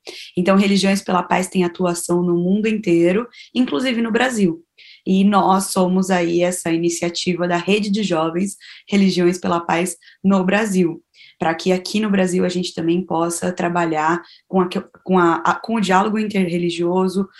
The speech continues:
com a cooperação interreligiosa, pra que a gente construa, né, uma sociedade mais harmônica, e um mundo melhor, consequentemente.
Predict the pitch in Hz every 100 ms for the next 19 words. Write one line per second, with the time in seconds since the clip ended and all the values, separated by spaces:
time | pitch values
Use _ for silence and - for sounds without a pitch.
0 | - - 196 196 196 196 180 175 - 185
1 | 196 185 185 185 170 160 151 156 156 175
2 | - - - 175 180 180 180 - 190 -
3 | 180 170 165 165 170 170 185 - 170 165
4 | 170 165 156 175 196 175 175 170 170 180
5 | 175 _ _ _ _ _ _ - 190 202
6 | 214 - - - - 240 226 208 202 202
7 | 214 185 156 - - _ _ 170 170 175
8 | - 175 - 170 143 -